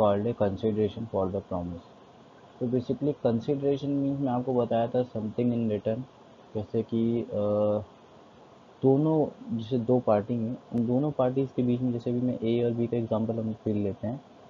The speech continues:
तो और ए और B के example में क्या था कि इनको भाई साहब को bike बेचनी थी for the need of money, इनको भाई साहब को जो है bike की ज़रूरत थी, तो इन्होंने भाई पैसा दिया और इन्होंने भाई bike दिया।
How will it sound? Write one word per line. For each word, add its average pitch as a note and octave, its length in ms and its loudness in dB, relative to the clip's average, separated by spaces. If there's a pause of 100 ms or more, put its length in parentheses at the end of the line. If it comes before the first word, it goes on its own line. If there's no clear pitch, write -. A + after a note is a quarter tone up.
(280)
तो A2+ 220 2
और B2+ 260 2 (300)
ए B2 180 4
और B2+ 100 2
B A#2+ 200 0
के B2+ 100 0
example A2+ 400 0
में A#2 180 -2
क्या A2+ 140 0
था B2 140 -4
कि A#2 100 -2 (120)
इनको B2 340 2
भाई A#2 200 -2
साहब A#2+ 180 -2
को A#2+ 100 -4
bike A#2 260 2
बेचनी B2+ 320 0
थी C3+ 200 -12 (680)
for A#2 120 8
the A2+ 120 2
need A#2 240 4
of G#2+ 200 2
money, B2 240 2 (680)
इनको C#3 320 4
भाई B2 200 2
साहब A#2+ 260 0
को A#2+ 80 0
जो A#2+ 140 0
है A#2 120 2 (440)
bike G#2+ 240 4 (100)
की A2 80 -2
ज़रूरत A2 320 2 (100)
थी, C#3 80 0 (760)
तो A#2+ 60 0
इन्होंने C3 480 4
भाई A2+ 320 0
पैसा G#2 280 0
दिया D3 300 2 (600)
और A#2 100 2
इन्होंने A#2+ 320 2
भाई G2+ 280 -2
bike G#2+ 240 2 (120)
दिया। A#2+ 200 -2